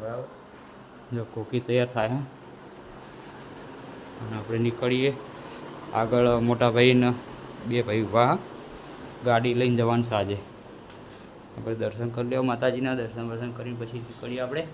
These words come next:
તો દર્શન કરી લો માતાજીના, બરાબર? તો આપણે દર્શન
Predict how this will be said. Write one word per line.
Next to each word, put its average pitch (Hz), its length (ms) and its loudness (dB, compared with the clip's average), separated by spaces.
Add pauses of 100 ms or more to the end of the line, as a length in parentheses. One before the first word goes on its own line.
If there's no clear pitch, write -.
(1000)
તો 113 320 -12
દર્શન 110 300 -12
કરી 123 160 -10
લો 127 100 -6
માતાજીના, 120 540 -8 (720)
બરાબર? 123 240 -12 (4000)
તો 120 60 -10
આપણે 117 200 -10
દર્શન 113 320 -8